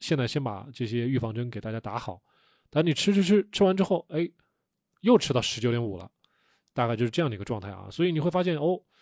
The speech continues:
这个体重是降，降，降，降，降，降到九十以下了啊，但实际上这个时候你的体重已经过低了，然后你过一段时间，你终于忍不住了，暴食，或者说你这个食欲终于，终于是控制不住了，完了你最后又长，长，长，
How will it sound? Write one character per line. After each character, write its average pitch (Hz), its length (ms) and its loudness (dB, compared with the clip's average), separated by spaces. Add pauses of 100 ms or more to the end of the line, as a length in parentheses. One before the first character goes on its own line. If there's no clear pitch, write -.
(140)
这 170 120 0
个 160 40 0
体 135 140 -4
重 151 200 2
是 - 100 -10
降， 156 180 0
降， 151 120 0
降， 147 120 0
降， 147 100 2
降， 143 220 0 (320)
降 190 180 2
到 180 60 6
九 143 140 4
十 170 140 0
以 160 80 0
下 196 140 4
了 143 220 0
啊， 180 400 4
但 147 180 4
实 - 80 -4
际 147 80 2
上 151 140 2
这 160 80 -2
个 139 80 2
时 131 120 0
候 127 200 4
你 107 140 -10
的 107 180 -8 (140)
体 - 180 -10
重 123 140 -2
已 - 20 -6
经 107 240 -10
过 131 160 0
低 113 160 -2
了， 107 140 -6 (500)
然 127 120 -2
后 151 100 2
你 113 180 -6
过 170 200 4
一 - 20 8
段 139 100 6
时 117 160 -4
间， 120 220 -4 (180)
你 120 80 -8
终 160 220 2
于 139 140 4
忍 120 180 -2
不 101 60 -10
住 135 140 0
了， 104 120 -2
暴 135 180 0
食， 98 300 -8 (420)
或 135 180 2
者 107 60 0
说 123 260 -2 (200)
你 110 80 -14
这 127 60 -4
个 120 60 -4
食 - 340 -6
欲 139 200 2 (260)
终 147 220 -4
于， 127 200 -6
终 156 180 -2
于 120 100 -2
是 120 120 -4
控 151 200 -4
制 123 60 -4
不 120 100 -6
住 156 140 0
了， 110 220 -2
完 110 120 -8
了 120 60 -6
你 113 100 -8
最 151 140 -4
后 151 100 0
又 190 120 2
长， 98 200 -8
长， 95 160 -16
长， 95 160 -18